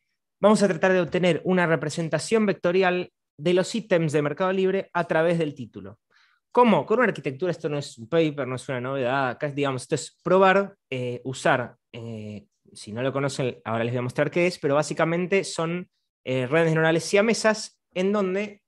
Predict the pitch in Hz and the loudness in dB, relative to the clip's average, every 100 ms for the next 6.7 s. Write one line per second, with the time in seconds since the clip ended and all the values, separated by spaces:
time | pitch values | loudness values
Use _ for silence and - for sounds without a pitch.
0 | _ 139 135 131 131 127 165 165 104 123 | _ -12 -8 -6 -6 -4 -4 -4 -8 -6
1 | 120 117 143 175 170 147 143 143 185 180 | -6 -4 -2 0 0 -2 -4 -4 0 2
2 | 170 139 131 160 - 160 156 156 160 165 | 2 0 -2 -4 -4 -2 -2 -2 -2 2
3 | 165 175 - _ _ _ - 160 160 151 | 4 2 -2 _ _ _ 2 4 4 4
4 | 160 175 - - 120 117 131 127 147 175 | 2 0 -8 -12 -8 -6 -4 -2 0 0
5 | 120 107 - _ _ _ _ _ _ _ | -2 -4 -14 _ _ _ _ _ _ _
6 | 135 127 120 131 190 131 | -8 -6 -6 0 0 0